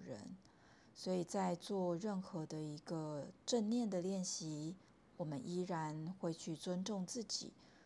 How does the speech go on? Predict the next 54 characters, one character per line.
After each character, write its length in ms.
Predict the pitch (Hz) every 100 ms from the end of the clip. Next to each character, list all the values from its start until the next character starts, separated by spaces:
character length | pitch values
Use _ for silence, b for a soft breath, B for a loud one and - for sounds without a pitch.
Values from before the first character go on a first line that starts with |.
| -
的 80 | 165
界 280 | - 185 160
限。 400 | - 180 151 202 B B B B -
当 180 | 214 254
我 100 | 311
们 200 | 226 196
能 180 | 180 185
够 180 | 208
时 220 | 190 190 175
时 160 | -
刻 220 | - 220
刻 200 | 190 202
在 200 | 175 196
每 180 | 170 160
个 100 | 160
不 140 | 175 220
同 180 | 202
的 120 | 156 151
情 240 | - 147
境 200 | - 175
下 300 | 156 175 151
尊 220 | - 175
重 220 | 175 180 170
自 140 | 220
己 200 | 190 -
身 280 | - 185 175
体 100 | -
的 80 | -
界 260 | - 156
限， 320 | 143 - 170 247 B B B B B
那 140 | 190
么 120 | 202 196
我 140 | 180
们 240 | 160 160
遇 100 | 165
到 380 | 165 175 165 156
不 160 | 151 196
同 180 | 190 156
的 80 | 151
情 260 | - 139
境 240 | - 180 170
状 240 | 202 185
态 200 | - 285
时， 360 | 247 - 160 151
我 80 | 156
们 160 | 147 -
就 100 | 185
可 140 | 190
以 20 |
来 160 | 147 151 -
因 180 | 180
应 140 | 208 196
哦。 180 | 190 226 - - - - - - - - - - - - B B B B B B B
好， 420 | - - 165 190